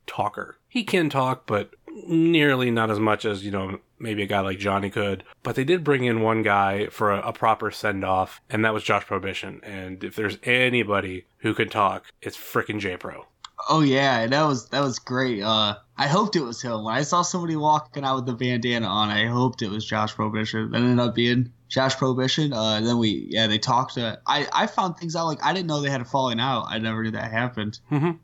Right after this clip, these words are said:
Speaker 2: Yeah, that was crazy to hear about. Uh, it's just, yeah, Ray Rowe, uh, it's, it's, it's cool when good things happen to good people,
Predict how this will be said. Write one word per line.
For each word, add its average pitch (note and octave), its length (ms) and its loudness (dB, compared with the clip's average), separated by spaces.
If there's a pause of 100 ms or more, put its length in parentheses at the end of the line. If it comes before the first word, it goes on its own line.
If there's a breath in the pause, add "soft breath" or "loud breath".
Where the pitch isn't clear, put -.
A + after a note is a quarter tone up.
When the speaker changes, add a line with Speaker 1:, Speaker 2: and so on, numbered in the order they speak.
(100)
Speaker 2:
Yeah, B2+ 440 2 (200)
that - 80 -4
was B2+ 280 2
crazy C3 340 2
to A#2 60 4
hear B2+ 240 2
about. B2+ 440 0 (120)
Uh, A2 440 0 (440)
it's - 120 -2
just, C3 220 0 (140)
yeah, D3+ 220 2
Ray D3 180 2
Rowe, D3+ 420 0
uh, A2+ 360 0 (260)
it's, - 260 0
it's, - 220 -2 (480)
it's A#3+ 180 -2 (220)
cool B3+ 500 2
when E3 440 4 (120)
good F3 240 2
things D3+ 240 2
happen C3 280 2
to A2+ 60 -2
good A#2 240 0
people, - 460 -8